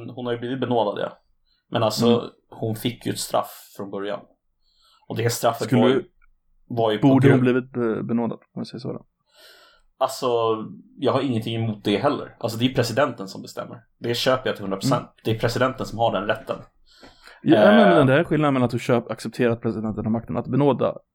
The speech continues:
Speaker 2: och att du tycker att de borde bli benådade. Det är ju två olika grejer.
Speaker 1: Det är två olika grejer. Alltså, jag, jag kan tycka att det var okej, eh, att hon blev benådad på grund av att brottet var egentligen att hon var uppen-, eller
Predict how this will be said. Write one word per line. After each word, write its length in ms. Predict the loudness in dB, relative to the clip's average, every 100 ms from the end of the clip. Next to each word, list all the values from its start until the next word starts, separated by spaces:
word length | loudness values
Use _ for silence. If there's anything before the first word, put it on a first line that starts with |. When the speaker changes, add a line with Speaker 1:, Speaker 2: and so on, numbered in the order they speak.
| _ _
Speaker 2:
och 200 | -14 -8
att 60 | -8
du 80 | -6
tycker 300 | -6 -4 -4
att 40 |
de 120 | -2
borde 200 | 0 2
bli 160 | 2 0
benådade. 360 | 2 0 0 -4
Det 40 | -6
är 40 |
ju 40 |
två 120 | -4 -6
olika 160 | -4 0
grejer. 220 | 0 -2 -2
Speaker 1:
Det 220 | 2 2
är 40 | 2
två 120 | -4
olika 200 | -4 -2
grejer. 400 | 0 2 0 -2
Alltså, 200 | 0 2
jag, 400 | 4 6 6 4 2
jag 220 | 0 -2
kan 120 | -6
tycka 360 | -8 -14 -6 -6
att 100 | -4
det 60 |
var 100 | -4
okej, 500 | -4 0 0 0 -6 _ _ -10
eh, 400 | -4 0 0 0
att 320 | -2 -2 -6 _ -18 -18 -20 _ -10
hon 180 | -4 -2
blev 260 | 0 0 0
benådad 640 | 0 2 2 0 -4 -4
på 60 | -6
grund 200 | -2 0
av 80 | -2
att 160 | -4
brottet 420 | -4 -4 -4 -12 -6
var 240 | 0 0
egentligen 600 | 0 -2 -4 -2 -2 -4 -12 _ _ -20 _ _ _ _ -4
att 380 | -2 -4 -18 -8
hon 380 | -6 -6 -8 -10 _ _
var 240 | -4 -4 -4
uppen-, 540 | -10 -6 -4 -4 -6
eller 220 | -4 -4